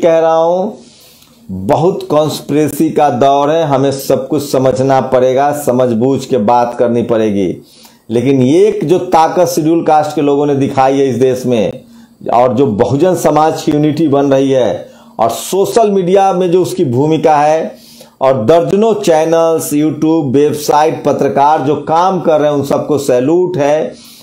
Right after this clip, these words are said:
और मैं फिर कह रहा हूं, इक्कीसवीं सदी डॉक्टर अंबेडकर की सदी होगी। शोषित वंचित समाज के, की आवाज़ जो है वो देश को दुनिया में फैल रही है।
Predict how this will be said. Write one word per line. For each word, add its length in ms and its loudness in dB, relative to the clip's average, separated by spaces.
और 120 0
मैं 160 0
फिर 240 0
कह 240 2
रहा 140 2
हूं, 140 2
इक्कीसवीं 480 -4
सदी 340 0
डॉक्टर 340 0
अंबेडकर 500 0
की 140 -2
सदी 340 0
होगी। 640 0
शोषित 500 -2
वंचित 440 0
समाज 540 0
के, 260 0
की 120 0
आवाज़ 440 4
जो 200 0
है 200 2
वो 140 0
देश 300 0
को 360 0
दुनिया 360 0
में 120 -2
फैल 380 0
रही 240 0
है। 440 -2